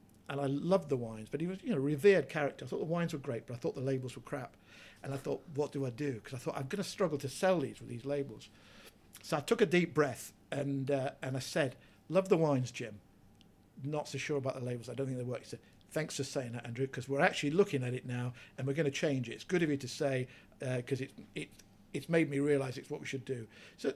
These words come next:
that kind of experience gives you the confidence to go on. But it's a bit like, it's a bit like taking a pint of beer back in Yorkshire. If you go to the bar and say, "I don't think it's right, we'll change it straight away," try that in London. Um, they go,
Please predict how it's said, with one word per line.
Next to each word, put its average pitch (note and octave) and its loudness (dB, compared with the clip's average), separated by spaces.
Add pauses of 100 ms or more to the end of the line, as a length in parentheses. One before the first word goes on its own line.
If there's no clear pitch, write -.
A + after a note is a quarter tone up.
that - 4
kind G3+ 6
of C#3+ 4
experience B2 0
gives C3+ -4
you C#3 2
the B2 0
confidence B2 -6
to - -12
go A#2+ -6
on. A2+ -10 (800)
But F#3 6
it's - -4
a D#3+ -6
bit A3 8
like, E3 8 (720)
it's - -2
a - -12
bit G#3 2
like - 6
taking F3+ 0
a D3 2
pint D#3+ -2
of C3+ -2
beer D#3 8
back C3 -4 (640)
in D3 0
Yorkshire. D3+ 4 (160)
If C3+ -10
you D#3+ 4
go G#3 10
to G3 2
the D#3 2 (240)
bar D3+ 10
and C3+ 2
say, C3 2
"I C#3+ -2
don't D3+ 4
think B2+ 0
it's B2+ -4
right, C3+ 2
we'll A#2+ -6
change C3+ 0
it C3+ -6
straight B2 -2
away," B2 -2 (160)
try F#3 6
that D#3+ 6
in C3+ 0
London. C3+ 2 (420)
Um, C3 0
they C#3 2
go, C#3 4